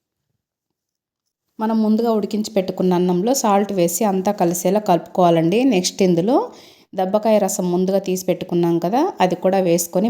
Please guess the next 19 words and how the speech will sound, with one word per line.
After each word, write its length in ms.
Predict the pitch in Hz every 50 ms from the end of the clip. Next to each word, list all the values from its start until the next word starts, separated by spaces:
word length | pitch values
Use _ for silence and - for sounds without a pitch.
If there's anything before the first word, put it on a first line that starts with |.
| 220 190
బాగా 180 | 175 170 185 208 214 190
మిక్స్ 240 | 170 180 - -
చేసుకోవాలండి. 720 | 175 170 175 - - 175 170 165 165 160 165 165 180 254 359 466 508 - - - _ _ _ _ _ _ _ _ _ _ _ _ _ _ _ _ _ _ _ 214 214
ఇప్పుడు 220 | 214 - 226 262 240 214
దీన్ని 200 | 220 208 214 247 247 233
పక్కన 220 | 208 214 208 208 196 190
పెట్టేసుకొని 640 | 180 185 180 175 180 - - - 185 180 208 262 370 466 508 - - - _ _ _ _ -
నెక్స్ట్ 340 | 202 190 190 190 - - - 269 330 339
స్టవ్ 220 | - - 208 185 190 190
వెలిగించి 420 | 190 185 185 185 180 185 185 254 247 -
కడాయి 280 | 214 185 180 185 185 185
పెట్టి 240 | 190 170 170 - 240 247 -
కడాయిలో 440 | 214 185 185 180 180 180 208 254 311 381 427 - - - 208
రెండున్నర 460 | 190 202 196 190 190 190 190 185 185 185 185
టేబుల్ 260 | 190 190 190 208 214 208 -
స్పూన్ 240 | - - 196 190 180 175
వరకు 260 | 175 170 175 - 240 254 277 240 202
ఆయిల్ 200 | 190 185 190 185 180
వేస్తున్నానండి. 800 | 170 180 180 - - 180 175 170 170 170 170 170 185 220 285